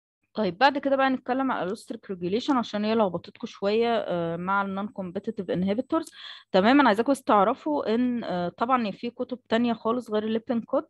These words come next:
مقسمه الريجوليشن بطريقه ب-، مقسمه الانهبيشن بطريقه تانية،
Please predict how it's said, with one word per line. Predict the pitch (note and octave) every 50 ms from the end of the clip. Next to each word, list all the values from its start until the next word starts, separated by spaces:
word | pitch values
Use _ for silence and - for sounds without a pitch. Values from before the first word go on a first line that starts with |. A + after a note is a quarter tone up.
| _
مقسمه | - F#3+ - - - - - A#3 A#3 A#3+ A3+
الريجوليشن | G#3+ G3 F#3 F3 F3 E3+ E3+ E3 E3+ E3 F3+ F3 F#3 - - C4+ A#3+ G#3
بطريقه | F3+ _ - F3 F#3 - -
ب-، | F#3+ F3+ D3 B2 C3+
مقسمه | D#3+ - - - - - A3 A3+ A3
الانهبيشن | G#3+ G#3 - - G3+ F#3 E3+ F#3 A3 - C#4 B3
بطريقه | G3 - - F3+ F#3+ E3+
تانية، | F3 - - E3 D#3 D3